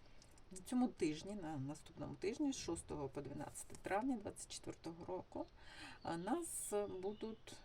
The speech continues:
як, о, українців, Україну, е, будуть, е,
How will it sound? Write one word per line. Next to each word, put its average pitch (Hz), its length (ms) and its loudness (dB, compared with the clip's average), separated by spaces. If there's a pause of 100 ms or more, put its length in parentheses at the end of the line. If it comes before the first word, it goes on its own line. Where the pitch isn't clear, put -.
(180)
як, 320 140 0 (500)
о, - 60 -4
українців, 247 920 0
Україну, 208 880 0 (600)
е, 151 100 -2
будуть, 220 600 -2
е, - 40 -2